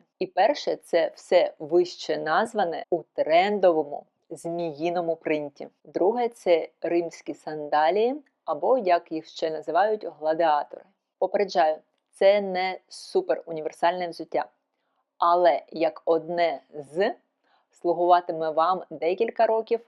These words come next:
за вправною стилізацією. А про це дивіться у одному з наступних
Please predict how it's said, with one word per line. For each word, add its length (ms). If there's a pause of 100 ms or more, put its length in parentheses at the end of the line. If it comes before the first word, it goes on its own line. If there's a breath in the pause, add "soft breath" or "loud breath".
за 200
вправною 720
стилізацією. 800 (240)
А 60
про 180
це 200
дивіться 560
у 160
одному 460
з 80
наступних 480